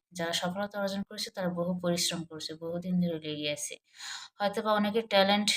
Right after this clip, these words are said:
আছে, যে ট্যালেন্টের কারণে সে হয়তোবা দ্রুত এগোতে পারছে। যাদের ট্যালেন্ট নেই তাই বলে কি সে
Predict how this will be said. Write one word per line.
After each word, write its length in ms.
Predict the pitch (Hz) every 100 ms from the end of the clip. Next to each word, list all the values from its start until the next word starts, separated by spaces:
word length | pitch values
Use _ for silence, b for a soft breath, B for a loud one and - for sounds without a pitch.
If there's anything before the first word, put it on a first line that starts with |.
| B B B -
আছে, 320 | 180 180 170 190
যে 100 | 196
ট্যালেন্টের 460 | 180 175 180 180 190
কারণে 260 | 175 170 175
সে 140 | 175 175
হয়তোবা 380 | 170 170 165 165
দ্রুত 340 | 170 180 175 180 180 175
এগোতে 340 | 170 170 175
পারছে। 340 | 170 165 - 160 - B B B B B -
যাদের 260 | 202 202 214
ট্যালেন্ট 340 | 208 202 208 202
নেই 140 | 196 185
তাই 140 | 185
বলে 200 | 175 180
কি 140 | 185 185
সে 220 | -